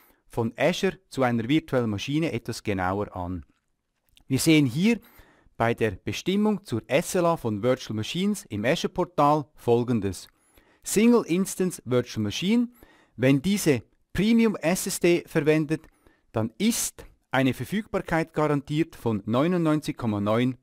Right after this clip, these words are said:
Prozent. Das ist höhere Verfügbarkeit, aber es ist nicht Hochverfügbarkeit. Wenn also eine virtuelle Maschine bereitgestellt wird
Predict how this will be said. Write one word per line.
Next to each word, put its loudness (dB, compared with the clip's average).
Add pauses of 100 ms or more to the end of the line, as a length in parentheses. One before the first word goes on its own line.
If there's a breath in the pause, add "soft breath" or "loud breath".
(100)
Prozent. -4 (840 soft breath)
Das -8
ist -2 (160)
höhere 4
Verfügbarkeit, -6
aber -2
es -4
ist -4
nicht -4 (160)
Hochverfügbarkeit. -2 (1000 soft breath)
Wenn 2
also 0
eine 2
virtuelle 0
Maschine -4
bereitgestellt -4
wird 0